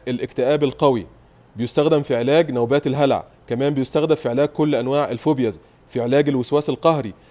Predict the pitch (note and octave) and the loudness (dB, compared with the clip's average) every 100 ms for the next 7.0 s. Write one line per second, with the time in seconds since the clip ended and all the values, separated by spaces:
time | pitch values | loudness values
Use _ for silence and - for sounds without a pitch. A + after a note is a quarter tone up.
0 | _ B2 A#2 C#3 C#3+ C3 - C#3 D3+ B2+ | _ -2 2 2 0 -4 0 2 2 2
1 | A#2+ D3 C#3 - D#3+ C#3+ G#2+ - _ _ | 2 2 2 0 0 0 -4 -8 _ _
2 | A#2+ C3 C#3+ B2+ - D#3+ D#3 B2+ C#3+ A#2+ | -4 -2 -2 -2 2 2 2 -2 -2 0
3 | C3 D#3 D#3+ B2 A#2 - A#2+ C#3 D#3 B2+ | 2 0 0 -6 -6 -4 -2 0 0 -2
4 | A#2 - D#3 D#3+ A#2 A2+ G#2+ A#2 - D#3 | -4 -2 0 0 -2 -6 -6 -6 -6 -4
5 | A#2 C3+ D3 C#3 - C3+ C3 E3 F#3 B2+ | -2 0 0 0 -2 -2 2 2 2 -2
6 | - D#3 D3+ B2+ C#3+ C#3+ C#3 D3 C3 | -2 0 0 2 0 0 -2 -2 -2